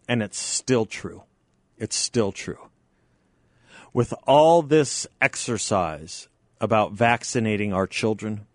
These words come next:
know this. Know this.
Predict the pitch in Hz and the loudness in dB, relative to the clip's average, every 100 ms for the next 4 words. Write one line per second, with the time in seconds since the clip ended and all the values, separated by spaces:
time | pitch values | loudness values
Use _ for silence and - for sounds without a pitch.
0 | _ - _ _ _ _ _ - 127 123 | _ -20 _ _ _ _ _ 0 4 4
1 | 101 - - - - _ _ _ _ _ | 2 -6 -8 -10 -14 _ _ _ _ _
2 | _ _ _ - - 101 95 82 - - | _ _ _ -18 -6 -2 -2 -4 -12 -18
3 | - | -20